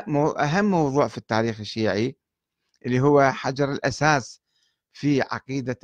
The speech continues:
الاثنى عشرية، وجود الإمام الثاني عشر.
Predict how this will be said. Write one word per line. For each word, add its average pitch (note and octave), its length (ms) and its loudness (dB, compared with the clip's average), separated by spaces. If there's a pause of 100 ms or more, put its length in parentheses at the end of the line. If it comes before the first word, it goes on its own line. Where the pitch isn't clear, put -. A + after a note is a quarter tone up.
الاثنى A#2 320 -6
عشرية، G#2+ 640 -4 (600)
وجود F#3 320 6
الإمام B3 400 4
الثاني F3 280 0
عشر. A2 360 -4